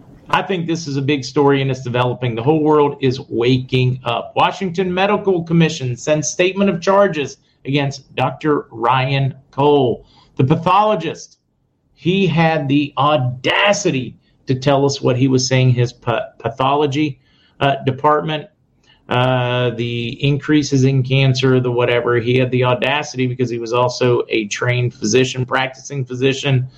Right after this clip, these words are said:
to do something like talk about that I word. And they, of course, cannot let a good deed go unpunished, and they are going after him. And I want to make certain,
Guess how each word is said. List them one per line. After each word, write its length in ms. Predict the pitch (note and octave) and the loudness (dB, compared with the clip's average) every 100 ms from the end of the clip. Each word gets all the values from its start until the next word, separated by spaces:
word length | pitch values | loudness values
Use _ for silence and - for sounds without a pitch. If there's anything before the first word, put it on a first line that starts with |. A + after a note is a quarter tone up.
| - - - | -20 -18 -4
to 120 | B2+ | 2
do 200 | C3+ D3+ | 4 2
something 560 | - D3 C#3 C#3+ C3+ - | 0 -4 -2 -2 -4 -2
like 240 | A2+ - | -4 -2
talk 280 | C3 C3 B2+ | -2 -2 -2
about 240 | A#2+ A#2+ | -4 -4
that 140 | A#2 - | -4 -6
I 260 | - A#2+ C3+ | -4 -2 0
word. 540 | C3+ C#3+ D3 C#3+ C3 - | 0 2 4 2 -2 -12
And 420 | A2+ A2+ A2+ A2 | -14 -10 -8 -2
they, 140 | A#2 A#2 | 2 2
of 160 | G#2+ | 0
course, 380 | - D3 D3 D3 | 0 2 4 0
cannot 760 | - - D#3+ F3+ F3 E3 E3 C3 | -14 -4 0 0 2 0 0 -2
let 440 | D3+ D3 - - _ _ - | -2 -2 -4 -12 _ _ -4
a 100 | A2 | 0
good 260 | B2 C3+ | 2 2
deed 280 | C3 C3 B2+ | 2 0 0
go 320 | B2 A#2+ A#2 - | 0 0 -2 -8
unpunished, 840 | A2+ G#2+ - B2+ B2 G#2+ - - - | -10 -12 -4 -2 -2 -6 -12 -14 -10
and 180 | A2 A2 | -6 -2
they 80 | |
are 140 | G#2+ G#2+ | 0 0
going 340 | G#2 A2 G#2 | 0 2 2
after 260 | A2+ A#2 A#2+ | 0 -4 -6
him. 80 | A2 | -2
And 60 | |
I 80 | B2+ | 0
want 160 | F3+ E3+ | 2 2
to 60 | |
make 180 | E3 E3 | 0 -2
certain, 480 | - F#3 F3+ C3+ | -2 0 0 -6